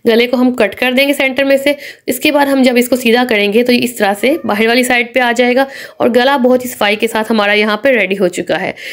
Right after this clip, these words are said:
तो अभी हम यहाँ पे लेस को इस तरह से पलट लेंगे, हमारी अब आधी लेस शो होगी और येलो कपड़े के ऊपर, ऊपर किनारे पे हम सिलाई लगा के अपना जो पेटी है, फ्रंट पार्ट पेटी का, वो रेडी हो जाएगा हमारा इस तरह से।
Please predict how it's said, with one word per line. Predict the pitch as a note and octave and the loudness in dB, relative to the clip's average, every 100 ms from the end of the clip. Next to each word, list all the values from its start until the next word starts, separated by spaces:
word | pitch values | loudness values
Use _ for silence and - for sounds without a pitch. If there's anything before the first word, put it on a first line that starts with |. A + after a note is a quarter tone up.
| - | -6
तो | D4 | 0
अभी | D4 | 2
हम | E4+ E4+ | 4 4
यहाँ | C#4 B3+ C#4 C#4 | 4 2 -2 0
पे | D#4 D#4 - _ _ - | 0 0 -8 _ _ -2
लेस | A#3+ B3 B3+ | 0 2 -2
को | C#4+ | 0
इस | C#4 C4+ | 0 0
तरह | C4 | -2
से | C#4 | 0
पलट | A3 G#3+ A3 | 0 0 0
लेंगे, | C4 C4 | 0 2
हमारी | C#4+ C4 A3 A#3 | 2 2 2 2
अब | B3+ A3 | 0 -2
आधी | G#3 C4 | -2 0
लेस | A#3+ A#3+ | 2 0
शो | - G3+ | 2 2
होगी | A#3+ B3 C4+ C4 - - - | 4 4 2 -2 -12 -12 -2
और | A#3+ | 2
येलो | A3+ A3 C4+ | 2 4 2
कपड़े | C4+ A#3 A3+ | 0 0 -2
के | A3+ | 2
ऊपर, | A3+ G#3+ B3 | 0 2 2
ऊपर | G3+ A#3+ | 2 0
किनारे | A#3+ A3 G3 G3+ | 0 0 0 0
पे | G#3 | -2
हम | G#3 B3+ | 0 -2
सिलाई | C4+ G#3+ F#3 | -2 0 0
लगा | F#3 F#3+ F3+ | 2 0 0
के | - D4 D4 _ _ _ _ _ _ - | 0 -2 -2 _ _ _ _ _ _ -6
अपना | A#3 A#3+ A#3 | -2 2 2
जो | C4+ C4+ - - _ | 2 0 -8 -16 _
पेटी | A#3+ A#3+ C4 | -2 0 0
है, | C4 C4 | 0 0
फ्रंट | - A#3 B3 B3 | -2 -2 -2 -2
पार्ट | G#3 G#3 | -2 -2
पेटी | G#3 G3+ G3+ | -2 -2 -4
का, | G3+ A#3+ - | -6 -8 -4
वो | G#3 A3+ | 2 4
रेडी | G#3+ F3 F#3 | 4 0 0
हो | F#3 | 0
जाएगा | - F3 G#3+ | 0 -2 -2
हमारा | A3 G3 D#3 | -2 0 0
इस | D#3+ - | -4 -4
तरह | - | -4
से। | E3 - | -4 -8